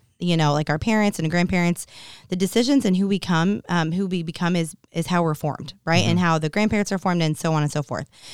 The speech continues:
Speaker 1: So we have to have grace for knowing that people, the way that they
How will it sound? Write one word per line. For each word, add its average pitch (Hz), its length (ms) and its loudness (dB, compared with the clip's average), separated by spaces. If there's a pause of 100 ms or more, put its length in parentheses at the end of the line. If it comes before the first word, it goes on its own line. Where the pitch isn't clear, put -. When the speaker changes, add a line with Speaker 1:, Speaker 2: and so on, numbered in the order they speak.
(160)
Speaker 1:
So 202 460 6
we 190 180 2
have 247 160 6
to 302 80 2
have 247 180 2
grace 170 320 2
for 170 120 -4
knowing 170 360 2
that 156 180 0
people, 240 540 0 (360)
the 185 160 4
way 175 340 4
that 208 200 2
they 185 320 2